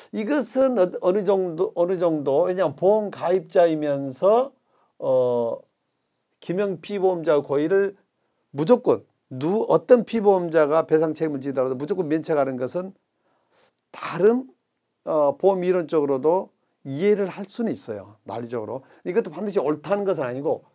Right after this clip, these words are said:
그저 어느 정도로 법원에서도 받아들일 것이다. 그런데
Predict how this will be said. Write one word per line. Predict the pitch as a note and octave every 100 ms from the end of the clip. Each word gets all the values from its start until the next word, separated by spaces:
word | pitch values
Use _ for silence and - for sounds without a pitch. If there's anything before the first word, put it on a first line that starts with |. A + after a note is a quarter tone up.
| _ _ _ _
그저 | - E3 -
어느 | F3
정도로 | G3 F3+ F3+ G3+ G#3+ - _ -
법원에서도 | D3 E3 D#3+ C3+ F3
받아들일 | - C3+ A#2+ A2+ A#2
것이다. | A2+ - - G#2 G#2 -
그런데 | G3+ D#3 A#2 C#3+ B2+ G2+